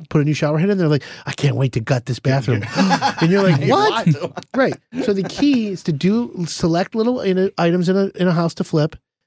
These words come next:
Speaker 1: buy the house low, and make your profit. And whatever, don't go for the home run. Go for hits, singles, and doubles. And by the way, that adds up quickly. So do that. If you ever need help, of course, you can always, uh, visit hire it done dot com or email me, Adam at hire it done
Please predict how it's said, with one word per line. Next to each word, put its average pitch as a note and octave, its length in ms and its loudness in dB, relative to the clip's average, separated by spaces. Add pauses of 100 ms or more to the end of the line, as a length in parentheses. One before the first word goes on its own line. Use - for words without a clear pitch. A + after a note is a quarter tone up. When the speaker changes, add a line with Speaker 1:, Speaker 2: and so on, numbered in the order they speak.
(140)
Speaker 1:
buy D3 180 2
the F#3 100 2
house G3 300 0
low, E3 320 0 (400)
and C3+ 380 0
make C#3 260 -2
your E3 80 -2
profit. D3 480 -2 (260)
And B2 320 0 (300)
whatever, D#3 460 0
don't F#3 200 0
go D4 100 0
for D4 100 -2
the B3+ 80 2
home A#3 200 2
run. G#3+ 200 -2
Go G#3 160 0
for A3 160 -2
hits, G3 280 -2
singles, G#3+ 320 -4
and F#3 100 -2
doubles. F#3+ 400 -2 (500)
And D3 100 2
by F3 140 4
the F#3 80 2
way, F#3+ 140 2
that D#3+ 140 2
adds D#3+ 200 0
up D#3+ 140 -4
quickly. - 360 -6
So C3+ 340 -2 (600)
do G3+ 100 4
that. E3 220 0
If B2 140 -4
you F3 60 4
ever G3+ 140 2
need A3+ 160 4
help, A3 220 4
of E3+ 120 -4
course, A3+ 340 0
you E3+ 120 2
can E3 120 0
always, E3 340 2
uh, D3+ 220 0
visit D#3 260 2
hire E3 140 4
it D#3 60 -2
done E3 120 2
dot E3 160 0
com G3+ 220 -4
or D3+ 180 0 (220)
email B3 340 2
me, F3+ 180 0
Adam G3+ 320 0
at F#3 100 2
hire F3 220 2
it D#3 80 -2
done G3 340 0